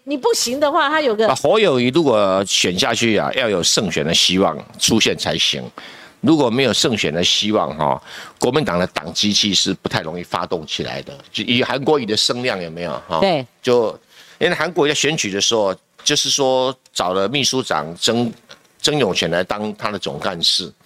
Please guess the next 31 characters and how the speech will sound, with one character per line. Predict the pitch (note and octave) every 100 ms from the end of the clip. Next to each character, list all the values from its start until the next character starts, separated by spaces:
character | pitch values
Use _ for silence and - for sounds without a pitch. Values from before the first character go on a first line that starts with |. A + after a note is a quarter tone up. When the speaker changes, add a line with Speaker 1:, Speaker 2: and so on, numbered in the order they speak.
| - - - - - -
Speaker 2:
可 | A#2
是 | - E3
他 | D3+
的， | C3 - _ _ -
韩 | - B2+
国 | D3 C3
瑜 |
自 | F3+
己 | A#2
的 | F#2+
竞 | C#3 G#2+
选 | F#2+
总 | F2+ D#2
部 | G#2 G2+
已 |
经 | D#2+ F#2
空 | - F#2+
洞 | F#2 E2+
化 | G#2 C#2
了， | - -
我 |
们 | F#2
也 |
看 | - G#2
得 | F2+
出 | G#2
来 | D#2+
空 | - F2+
洞 | E2+ D#2+
化 | F#2+ C#2+
了。 | G#1+